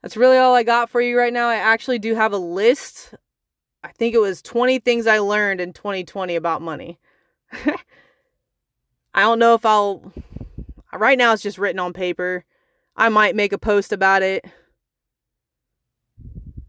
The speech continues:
I don't even know. We'll see where that one goes. But for now, that is how to know if you are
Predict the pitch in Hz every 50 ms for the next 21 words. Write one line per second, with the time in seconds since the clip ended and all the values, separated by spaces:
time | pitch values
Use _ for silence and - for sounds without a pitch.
0 | - - - - - - _ _ _ _ _ 190 196 185 180 175 175 175 170 165
1 | 170 170 170 170 170 - - - _ _ _ _ _ _ _ _ _ _ _ _
2 | _ _ _ _ _ _ _ _ _ _ _ _ _ _ _ _ _ _ _ _
3 | _ - - - - - - 269 311 277 - - 262 233 208 190 185 180 170 147
4 | 165 175 170 170 170 175 175 175 175 175 - - - _ _ _ _ - 226 214
5 | - 233 233 240 254 254 254 254 254 247 247 - _ _ _ _ _ - _ -
6 | 220 233 262 247 - 240 240 233 233 233 226 214 208 - - - _ _ - -
7 | - 214 220 233 226 226 214 208 208 208 208 208 202 196 196 - 202 185 - 196
8 | 196 190 185 185 185 180 175 180 180 180